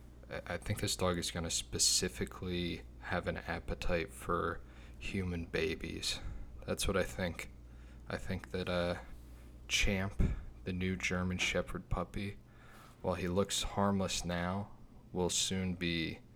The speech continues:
honing in on every single toddler that walks into the White House. Like, it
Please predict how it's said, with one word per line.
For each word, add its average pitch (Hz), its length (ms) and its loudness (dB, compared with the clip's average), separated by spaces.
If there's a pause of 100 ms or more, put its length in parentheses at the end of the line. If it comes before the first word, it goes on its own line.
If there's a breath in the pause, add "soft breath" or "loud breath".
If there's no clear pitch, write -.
(580 loud breath)
honing 92 480 4
in 82 380 0
on 82 360 -2
every 85 280 0
single 82 600 2
toddler - 680 -2 (540 loud breath)
that 87 200 0
walks 80 400 0
into 80 160 -2
the 71 100 -4
White 71 300 -2
House. - 500 -4 (500)
Like, 82 140 2 (160)
it - 200 -4